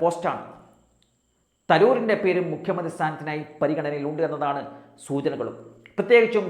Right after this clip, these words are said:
ദേശീയ നേതൃത്വത്തിൽ എ ഐ സി സിയുടെ അധ്യക്ഷ സ്ഥാനത്തേക്ക് ഖാർഗെക്കെതിരെ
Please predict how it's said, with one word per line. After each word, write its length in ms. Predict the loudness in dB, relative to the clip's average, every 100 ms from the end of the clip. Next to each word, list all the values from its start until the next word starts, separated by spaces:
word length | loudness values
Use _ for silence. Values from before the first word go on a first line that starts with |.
| 0
ദേശീയ 240 | 2 0 0
നേതൃത്വത്തിൽ 420 | -2 -2 -2 -2 -4 2 4
എ 40 | 4
ഐ 20 |
സി 100 | 2 -2
സിയുടെ 240 | 0 2 2 0 -6
അധ്യക്ഷ 280 | -2 -4 -4 -4
സ്ഥാനത്തേക്ക് 500 | -2 0 -4 -4 -6 -6 -16 -20 -18 0
ഖാർഗെക്കെതിരെ 640 | 4 4 2 -2 0 0